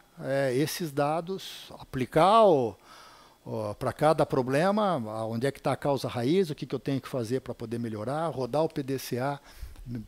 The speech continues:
ir produzindo ao longo do tempo alguns protocolos de atendimento,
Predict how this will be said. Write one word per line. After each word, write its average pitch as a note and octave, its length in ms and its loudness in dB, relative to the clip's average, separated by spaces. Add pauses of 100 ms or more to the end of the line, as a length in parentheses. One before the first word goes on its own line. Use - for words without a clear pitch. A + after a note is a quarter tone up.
(640)
ir F#3 180 4
produzindo D#3 720 0
ao B2 120 0
longo C3 240 -2
do A#2+ 100 -4
tempo D3+ 380 -4
alguns C#3+ 420 -2
protocolos F3 840 0
de C3+ 60 -8
atendimento, C#3 640 -6